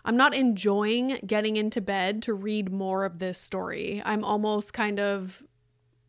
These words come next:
hoping that I'm not gonna read disturbing stuff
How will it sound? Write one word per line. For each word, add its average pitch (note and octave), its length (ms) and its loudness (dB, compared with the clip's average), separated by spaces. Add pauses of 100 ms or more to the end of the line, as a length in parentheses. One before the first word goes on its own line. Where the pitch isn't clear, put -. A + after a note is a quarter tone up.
(160)
hoping G3+ 720 2
that F#3+ 420 -2 (640)
I'm G#3+ 200 -2
not G3 200 -2
gonna G#3 180 -4
read F#3+ 300 -6
disturbing F#3 540 -4
stuff - 380 -4